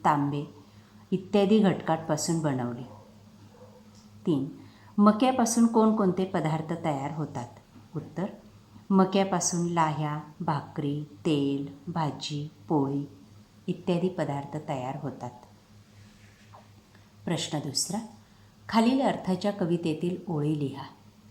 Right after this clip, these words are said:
एक, क्षणात पाऊस पडतो तर क्षणात ऊन पडते. उत्तर, क्षणात येते सरसर शिरवे, क्षणात फिरुने ऊन पडे.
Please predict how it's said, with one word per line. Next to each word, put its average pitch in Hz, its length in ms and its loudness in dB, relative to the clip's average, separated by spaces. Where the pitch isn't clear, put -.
एक, 156 300 -4
क्षणात 233 640 2
पाऊस 190 480 4
पडतो 175 540 -2
तर 214 180 2
क्षणात 180 580 0
ऊन 170 280 4
पडते. - 540 -6
उत्तर, 180 320 -2
क्षणात 208 500 4
येते 196 380 2
सरसर 190 560 -2
शिरवे, 170 460 -2
क्षणात 180 560 -4
फिरुने 170 680 -2
ऊन 151 200 2
पडे. 127 500 -10